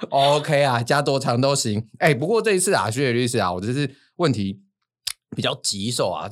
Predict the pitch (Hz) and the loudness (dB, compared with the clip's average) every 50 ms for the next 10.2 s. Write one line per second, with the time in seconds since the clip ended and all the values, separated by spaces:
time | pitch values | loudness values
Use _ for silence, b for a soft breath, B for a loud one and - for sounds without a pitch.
0 | - _ - - 226 185 156 147 143 165 165 160 120 104 98 - 139 160 185 214 | -14 _ -4 -2 0 0 0 0 0 -2 -2 -2 -4 -4 -4 -4 -4 -4 -4 -4
1 | 220 196 156 143 220 175 120 110 95 90 110 135 139 - 123 131 151 143 147 147 | -2 -4 -4 -4 -4 -8 -8 -8 -6 -4 -2 -2 0 0 -2 0 0 -2 -2 -2
2 | 160 135 95 87 - - 180 185 185 175 165 160 147 139 135 147 170 143 123 120 | -2 -4 -4 -4 -6 -6 -6 -4 -4 -4 -6 -8 -8 -8 -6 -6 -6 -6 -6 -6
3 | - 131 113 113 120 117 120 120 120 113 107 110 101 90 107 110 104 107 95 101 | -6 -6 -4 -4 -4 -4 -4 -6 -8 -8 -10 -8 -10 -8 -6 -6 -6 -6 -8 -8
4 | 92 - - 87 95 98 - 117 107 95 87 87 85 85 85 - - 147 135 147 | -10 -14 -14 -12 -6 -4 -2 0 0 -2 -4 -8 -10 -12 -10 -6 -6 -4 -2 0
5 | 131 110 101 101 101 120 123 139 123 98 92 87 87 95 98 104 107 120 117 117 | -2 -2 -2 -2 -4 -4 -2 -2 -2 -2 -2 -4 -4 -6 -6 -6 -6 -6 -6 -6
6 | 123 113 104 98 95 110 110 107 - 107 98 95 95 98 95 98 92 90 101 110 | -6 -4 -4 -4 -2 -2 -4 -4 -4 -4 -2 -2 -2 -4 -6 -8 -8 -6 -4 -4
7 | 113 113 B B - 135 131 127 123 113 - 95 90 87 90 85 87 90 101 101 | -4 -4 B B -6 -4 -2 -2 -2 -4 -4 -6 -6 -8 -10 -8 -6 -4 -2 -2
8 | 104 104 104 b b b b - 90 92 104 131 170 165 139 92 90 90 90 90 | -2 -4 -6 b b b b -12 -6 -4 -4 -2 0 0 0 -2 -2 -4 -4 -4
9 | 92 120 151 175 131 135 156 - 113 87 92 117 123 - 147 131 127 104 85 82 | -2 -2 -2 -2 -2 -2 -4 -4 -6 -4 -4 -6 -6 -6 -6 -4 -4 -6 -6 -8
10 | - - 87 92 | -12 -10 -10 -10